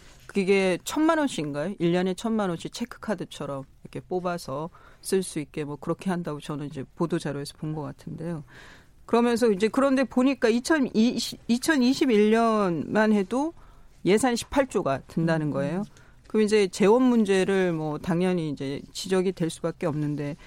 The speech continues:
Speaker 1: 그때 답이 보니까 뭐 보유세 신설하고 뭐 부동산세라든가 이런 거를 더 높여서 세율을 높여서 재원을 마련하겠다라고 말씀하셨는데 이게 그,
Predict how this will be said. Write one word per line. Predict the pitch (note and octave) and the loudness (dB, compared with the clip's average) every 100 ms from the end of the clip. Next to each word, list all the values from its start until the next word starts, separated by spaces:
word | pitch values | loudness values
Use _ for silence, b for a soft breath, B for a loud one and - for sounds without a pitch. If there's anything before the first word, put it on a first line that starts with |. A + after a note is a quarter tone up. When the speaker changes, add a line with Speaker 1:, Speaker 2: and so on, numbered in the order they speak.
| b - | b -18
Speaker 1:
그때 | - G#3+ | 0 0
답이 | D#3 D#3 F#3 B3 | 2 2 4 4
보니까 | A3 G3+ F3 G#3+ G3+ | 4 2 2 2 2
뭐 | E3+ | 2
보유세 | - A3+ C4 C4 - E3+ C#3+ F3 | 2 2 4 2 0 0 0 -4
신설하고 | - F#3+ F#3 F3+ D3+ C#3 - D3+ | -6 -4 -2 -2 -2 -6 -4 -4
뭐 | D3 | -4
부동산세라든가 | - - F3+ F3+ F3 E3+ D3 C#3 C#3 C#3+ | -6 -2 -2 -2 -4 -4 -6 -6 -6 -4
이런 | D3 F3 E3 | -2 -2 -2
거를 | D3 D3+ C#3 B B - | -2 -2 -4 B B -2
더 | F3 | 0
높여서 | D#3+ F3 - F#3 D3 | 2 -2 0 -2 -2
세율을 | C#3 G#3 G3 F3 | -2 0 0 0
높여서 | B2+ - F3+ C#3+ D#3 | -4 -6 -6 -4 -6
재원을 | C3+ D#3 D3+ D3+ | -6 -4 -4 -4
마련하겠다라고 | B2 C#3+ D#3 E3 - - C3 B2 - C#3 B B B | -4 -4 -4 -6 -6 -6 -6 -8 -10 -14 B B B
말씀하셨는데 | D3+ D#3 D#3+ E3+ F#3 D#3 C3+ C3 - B B B B - - | -8 -6 -4 -4 -4 -4 -4 -6 -10 B B B B -20 -2
이게 | G#3+ A#3 A#3+ A3+ C4+ C4+ C4 A3 | 2 2 2 0 2 2 0 -4
그, | - G#3+ | -4 -2